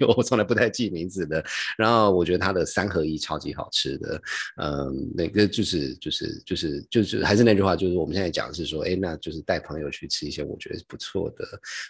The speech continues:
那中午某种程度是会比较随便一点啦，那个就是看，看，主要是看对方想吃什么。那晚上的话，就，就当然也就会有几个选项。那这个选项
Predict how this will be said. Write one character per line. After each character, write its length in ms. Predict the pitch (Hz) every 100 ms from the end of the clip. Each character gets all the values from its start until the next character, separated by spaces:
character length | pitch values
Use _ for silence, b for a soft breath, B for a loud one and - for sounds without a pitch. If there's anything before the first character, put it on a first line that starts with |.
| -
那 100 | 208
中 240 | 226 220
午 80 | 123
某 140 | 85
种 100 | 131
程 140 | 90 85
度 100 | 98
是 100 | 120
会 100 | 101
比 140 | -
较 100 | -
随 320 | - - - 69
便 160 | - 92
一 300 | 65 - 71 _
点 220 | - - -
啦， 320 | 95 - - 101
那 100 | 82
个 140 | 76 71
就 240 | - 76
是 160 | 80 69
看， 260 | - 71 65 -
看， 240 | - 73 71
主 120 | 78
要 60 |
是 100 | 80
看 160 | 92 82
对 140 | 76
方 220 | 69 71 69
想 200 | - -
吃 320 | - - 71
什 180 | 71 - -
么。 200 | - - - B B B
那 460 | - 95 90 82 80
晚 280 | 78 71 69
上 400 | - 117 101 85
的 280 | 90 78 78 78
话， 580 | - 117 104 90 80 76 B B -
就， 400 | - 107 92 85 82
就 220 | 143 135
当 160 | - 156
然 100 | 120
也 100 | 87
就 160 | -
会 140 | 131 131
有 100 | 107
几 200 | - 80
个 120 | 78
选 380 | - 87 67 62
项。 420 | - 113 95 80
那 360 | 107 113 110 104 B B -
这 100 | 190
个 120 | 185
选 240 | - 92
项 360 | 82 147 131 117